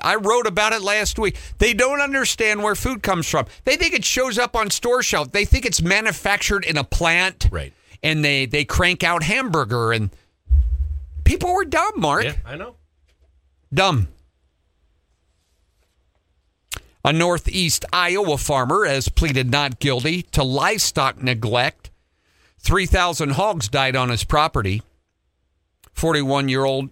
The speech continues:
Speaker 1: was at Valley Farms, uh, providing care for the hogs. On June second, authorities found three thousand of them dead at his confinement operation. The animals died from lack of feed,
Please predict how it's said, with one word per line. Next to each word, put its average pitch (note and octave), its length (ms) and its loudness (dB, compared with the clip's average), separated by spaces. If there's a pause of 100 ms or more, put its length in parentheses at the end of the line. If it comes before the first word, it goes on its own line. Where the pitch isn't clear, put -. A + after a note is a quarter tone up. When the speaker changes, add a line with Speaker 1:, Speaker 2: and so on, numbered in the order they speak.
(680)
Speaker 1:
was B2 320 0
at B2 220 0
Valley C#3 380 0
Farms, C3+ 760 0 (180)
uh, G#2+ 400 -2 (1120)
providing C3+ 440 2
care C#3+ 280 0
for C3+ 120 -2
the A2+ 160 0
hogs. B2+ 460 0
On B2+ 140 0
June D3 200 0
second, C#3+ 420 -2
authorities D#3+ 440 -2
found C#3+ 260 0
three E3+ 200 -2
thousand D3 480 0
of A2 100 0
them A2+ 220 0
dead C#3+ 320 0
at A#2 100 -2
his A2+ 180 -2
confinement C3 600 0
operation. G2 720 -2 (400)
The G2+ 120 2
animals A#2 380 0
died A#2+ 260 0
from A2 220 -2
lack A#2+ 280 0
of A2 120 -2
feed, C3 420 -4